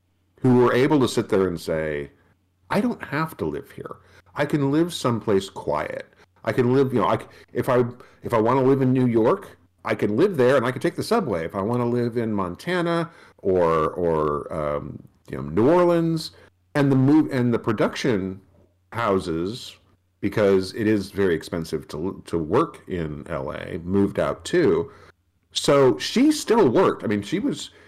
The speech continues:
she did, whether it was her own series, because she had her own series,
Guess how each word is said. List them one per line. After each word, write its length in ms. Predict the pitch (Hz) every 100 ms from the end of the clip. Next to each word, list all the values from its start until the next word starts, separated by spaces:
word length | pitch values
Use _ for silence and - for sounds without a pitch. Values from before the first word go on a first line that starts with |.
| _
she 360 | - - 214 233
did, 640 | 151 156 156 151 156 - 113
whether 400 | 110 107 98 95
it 120 | 98
was 160 | 95
her 220 | 92 - 90
own 240 | 101 127
series, 480 | - 156 165 185 185
because 240 | 127 92
she 100 | -
had 100 | 90
her 120 | 92
own 180 | 80 98
series, 440 | 110 117 117 123